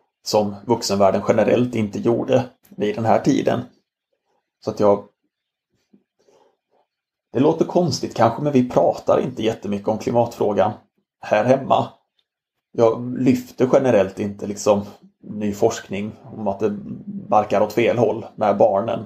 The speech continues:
Vi, vi har inte liksom ett, ett mörkt undergångssamtal vid,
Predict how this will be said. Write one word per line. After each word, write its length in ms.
Vi, 240
vi 340
har 280
inte 220
liksom 280
ett, 300
ett 260
mörkt 600
undergångssamtal 1300
vid, 220